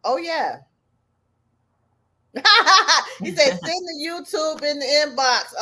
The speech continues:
Speaker 1: Okay,
Speaker 2: Okay.
Speaker 1: Yummy Bear.
Speaker 2: Yeah, if you don't, if you don't, if you don't, um, if you don't have insurance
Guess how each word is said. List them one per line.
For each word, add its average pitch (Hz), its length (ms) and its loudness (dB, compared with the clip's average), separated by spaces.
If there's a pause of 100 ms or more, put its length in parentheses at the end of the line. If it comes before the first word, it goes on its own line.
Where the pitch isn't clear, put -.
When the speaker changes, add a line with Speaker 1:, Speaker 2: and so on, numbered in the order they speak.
Speaker 1:
Okay, 285 440 0
Speaker 2:
Okay. 175 320 -2 (280)
Speaker 1:
Yummy 262 220 -14
Bear. 254 920 -2 (1080)
Speaker 2:
Yeah, 214 280 0
if 196 160 -4
you 262 80 -8
don't, 247 260 0
if 180 180 -8
you 240 140 -10
don't, 240 300 -4
if 165 180 -10
you 220 140 -12
don't, 240 300 -8
um, 147 560 -4 (1300)
if 135 180 -18
you 208 60 -8
don't 247 160 -2
have 208 160 -2
insurance 139 760 -12